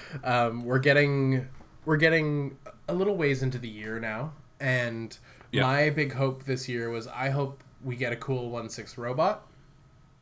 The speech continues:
Speaker 2: Mm-hmm.
Speaker 1: And I was also hoping that we get with the, I mean, we're already getting the, the Von de Plume. Um, I was hoping that we would get another,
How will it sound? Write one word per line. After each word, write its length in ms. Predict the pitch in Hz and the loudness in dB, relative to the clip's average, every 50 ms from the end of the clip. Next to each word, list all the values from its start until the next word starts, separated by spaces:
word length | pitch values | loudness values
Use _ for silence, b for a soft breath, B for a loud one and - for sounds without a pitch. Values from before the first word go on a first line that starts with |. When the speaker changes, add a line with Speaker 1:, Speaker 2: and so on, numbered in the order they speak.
| _ _ _ _ _ - - - - | _ _ _ _ _ -18 -18 -12 -6
Speaker 2:
Mm-hmm. 80 | 113 | -2
Speaker 1:
And 260 | 139 131 127 127 127 120 | 0 0 0 0 0 -2
I 100 | 120 120 | -2 -2
was 180 | 123 123 117 | -2 -2 -2
also 340 | 135 135 147 139 - 143 131 | 0 0 0 0 0 0 0
hoping 420 | 127 135 127 131 131 120 120 120 120 | 2 0 0 0 -2 -4 -4 -4 -4
that 160 | 117 117 - | -4 -4 -4
we 80 | 120 117 | -6 -8
get 340 | 113 123 113 113 113 - B B B B B B | -4 -4 -4 -4 -4 -6 B B B B B B
with 180 | 127 131 131 131 | -2 -2 0 0
the, 260 | 135 127 123 - - | -2 -2 -2 -2 -4
I 100 | 120 123 | -4 -2
mean, 240 | 123 120 113 113 113 | -2 -2 -4 -4 -2
we're 120 | 120 120 123 | 0 0 2
already 260 | 123 123 120 117 117 | 2 2 2 0 0
getting 280 | 113 120 113 117 117 113 | 0 0 -2 -2 -4 -4
the, 80 | 113 101 107 113 - - | -6 -8 -10 -14 -16 -14
the 260 | - 117 117 110 104 104 | -10 -8 -6 -6 -6 -6
Von 400 | 101 98 104 117 107 110 110 104 | -8 -8 -6 -4 -2 -2 -2 -4
de 60 | 92 | -8
Plume. 500 | - - 113 110 104 104 101 104 101 98 - - - - - - 113 | -10 -8 -8 -6 -6 -6 -8 -10 -12 -14 -18 -20 -20 -20 -18 -14 -12
Um, 380 | 104 104 98 95 95 98 98 - B B B B B B | -12 -10 -10 -12 -12 -14 -16 -18 B B B B B B
I 100 | B 123 | B 0
was 120 | 127 127 127 | 0 0 2
hoping 420 | 127 135 123 131 127 123 123 117 117 | 2 0 0 0 -2 -2 -2 -4 -4
that 120 | 127 120 117 | -6 -4 -4
we 120 | 120 120 | -4 -6
would 160 | 117 117 113 | -4 -4 -4
get 200 | - 117 113 - - - - - | -2 -4 -4 -4 -8 -18 -18 -12
another, 580 | - 123 135 170 - - 131 117 113 117 113 b | -8 -4 -2 0 0 0 0 0 0 -2 -4 b